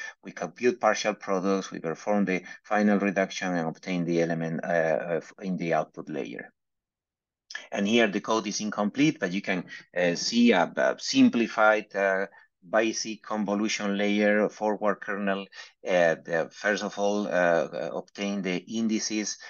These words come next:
of the output feature map, and then, uh, sum over all input channels. And here, uh, we loop over the K by K filter,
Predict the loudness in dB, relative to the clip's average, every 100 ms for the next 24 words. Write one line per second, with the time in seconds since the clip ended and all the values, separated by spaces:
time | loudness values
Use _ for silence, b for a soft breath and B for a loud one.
0 | B -6 0 2 2 0 -10 -14 -10 -6
1 | -2 0 2 0 -2 B B -4 0 2
2 | 2 0 -2 -4 -2 0 2 2 0 -2
3 | -6 -4 -2 2 2 2 -4 -6 -6 -6
4 | -6 -2 0 2 0 -2 B B -4 -2
5 | 0 2 4 2 2 2 2 0 0 0
6 | -4 -4 -4 -2 -2 -4 -8 -4 -4 0
7 | 0 -2 -2 -4 0 0 2 2 2